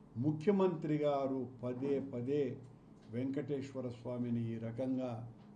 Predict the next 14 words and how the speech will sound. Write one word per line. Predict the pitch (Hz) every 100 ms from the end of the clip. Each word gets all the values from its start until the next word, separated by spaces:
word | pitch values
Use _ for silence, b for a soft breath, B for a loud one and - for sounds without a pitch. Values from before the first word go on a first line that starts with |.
| - - - - - - - - - - - - - - - - - -
తన | 123 123 113 117 - - - - - - - - - - - - - - - - - -
ప్రయోజనాల | 117 127 175 190 196 180 156
కోసమని | 147 139 135 135 131
వాడుకోవటం | 123 120 135 147 - 139 131 127
అన్నది | 123 120 120 151 - - - - B B B - -
హిందూ | 147 170 180 190
సమాజాన్ని | - 139 143 135 135 127
అంతా | 127 127 143
కూడా | 139 135 123 127 117 117 - - - - -
చేతులెత్తి | 156 156 156 151 - 135
నమస్కరిస్తూ | 120 147 147 147 131 - 135
విజ్ఞప్తి | 117 117 131 135 - 127
చేస్తున్నాం. | 117 - 113 113
మేము | 117 117 113 -